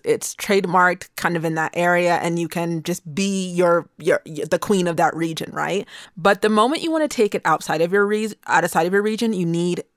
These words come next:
national protection, and you even need sometimes international protection as well. But really, what I think you want protection is mainly the United States,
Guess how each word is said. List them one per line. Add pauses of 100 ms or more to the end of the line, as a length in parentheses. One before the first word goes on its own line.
national (240)
protection, (280)
and
you
even
need
sometimes
international
protection
as
well. (480)
But
really, (140)
what
I
think
you
want
protection
is
mainly
the
United
States,